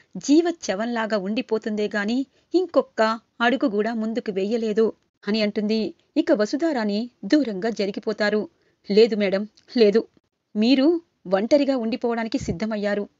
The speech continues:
కానీ నేను పాత గాయాల్ని మర్చిపోలేను. వెళ్తున్నాను, వెళ్తున్నాను. రేపు ఏంజిల్కి నా నిర్ణయం చెప్తాను" అని చెప్పి అక్కడి నుండి స్పీడ్‌గా వెళ్ళిపోతూ ఉంటారు. కరెక్ట్‌గా అక్కడికి ఏంజిల్ వస్తుంది. రిషి, వసుధార ఇద్దరూ మాట్లాడుకున్న మాటలన్నీ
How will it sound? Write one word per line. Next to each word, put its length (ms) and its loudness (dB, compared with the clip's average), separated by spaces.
కానీ 200 2
నేను 220 0
పాత 300 -4
గాయాల్ని 600 -2
మర్చిపోలేను. 680 -2
వెళ్తున్నాను, 540 0
వెళ్తున్నాను. 560 0
రేపు 220 0
ఏంజిల్కి 680 -2
నా 80 6
నిర్ణయం 460 2
చెప్తాను" 420 -4
అని 180 -6
చెప్పి 380 -2
అక్కడి 300 4
నుండి 160 2
స్పీడ్‌గా 440 -4
వెళ్ళిపోతూ 580 -4
ఉంటారు. 540 -4
కరెక్ట్‌గా 400 0
అక్కడికి 360 -6
ఏంజిల్ 400 -6
వస్తుంది. 440 -2
రిషి, 280 4
వసుధార 440 -4
ఇద్దరూ 420 2
మాట్లాడుకున్న 760 -6
మాటలన్నీ 720 -4